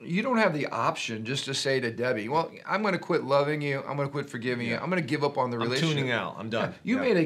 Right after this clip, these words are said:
Speaker 1: a, you made a covenant.
Speaker 2: No.
Speaker 1: That's what these rings remind
Speaker 2: Right,
Speaker 1: us of.
Speaker 2: right.
Speaker 1: This, and it's a lifetime covenant
Speaker 2: Right.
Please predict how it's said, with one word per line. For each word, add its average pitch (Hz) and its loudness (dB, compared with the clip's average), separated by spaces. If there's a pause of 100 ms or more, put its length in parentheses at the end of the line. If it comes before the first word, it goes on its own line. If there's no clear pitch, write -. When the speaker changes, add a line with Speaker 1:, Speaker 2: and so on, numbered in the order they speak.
Speaker 1:
a, - -8
you 214 0
made 247 6
a 190 4
covenant. 160 4
Speaker 2:
No. 151 4
Speaker 1:
That's 175 2
what 196 2
these 175 2
rings 147 0
remind 135 0
Speaker 2:
Right, - 0
Speaker 1:
us 123 -2
of. 117 0
Speaker 2:
right. 180 2
Speaker 1:
This, 190 4
and 156 0
it's 156 -2
a 147 2
lifetime 156 0
covenant 113 -2
Speaker 2:
Right. 90 -8